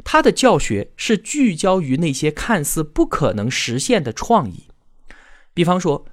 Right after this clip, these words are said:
怎么把两公斤的士力架给做成甜点，像是怎么做出一个切开之后还可以呈现一个完整图案的蛋糕。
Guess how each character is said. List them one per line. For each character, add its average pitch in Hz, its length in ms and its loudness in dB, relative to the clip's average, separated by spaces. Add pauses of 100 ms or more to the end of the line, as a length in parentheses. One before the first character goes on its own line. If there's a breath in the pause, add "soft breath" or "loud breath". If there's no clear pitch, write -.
怎 208 160 2
么 277 100 6
把 247 160 4
两 190 300 2
公 208 180 2
斤 220 160 0
的 185 80 2
士 170 220 -2
力 147 100 -4
架 131 360 -6
给 123 140 0
做 170 160 -2
成 131 200 -4
甜 127 240 -4
点， - 220 -6 (180)
像 349 240 2
是 320 120 0
怎 151 200 2
么 143 100 0
做 226 220 4
出 185 180 0
一 147 80 2
个 139 140 0
切 220 280 6
开 214 200 4
之 220 160 0
后 - 280 0 (240 soft breath)
还 180 280 4
可 269 160 0
以 233 120 4
呈 139 320 -2
现 170 300 2
一 135 80 0
个 135 140 0
完 123 360 2
整 135 220 -2
图 - 260 -6
案 151 160 0
的 113 120 -6
蛋 117 240 0
糕。 117 240 -6